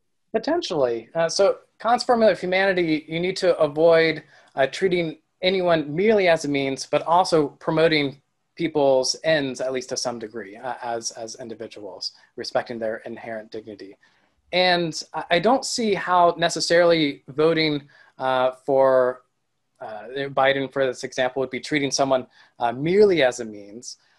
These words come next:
But I, I think the point that you raise, uh, is interesting in the sense that it, it could lead, uh, to, well, if you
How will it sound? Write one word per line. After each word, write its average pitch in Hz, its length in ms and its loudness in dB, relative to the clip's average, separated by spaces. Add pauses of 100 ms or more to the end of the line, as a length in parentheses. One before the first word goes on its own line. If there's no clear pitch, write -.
(460)
But 202 400 2
I, 170 220 0
I 175 60 4
think 226 200 -4
the 208 80 0
point 202 220 0
that 180 100 0
you 165 160 0
raise, 156 400 2
uh, 139 240 0
is 135 140 -4
interesting 165 340 -2
in 139 80 -2
the 131 60 -8
sense 147 180 -2
that 131 160 0
it, - 180 -18
it 143 160 -2
could 196 240 2
lead, 156 400 -2 (140)
uh, 127 320 -2
to, 131 500 -4
well, 127 140 0
if 127 80 -8
you 127 120 -10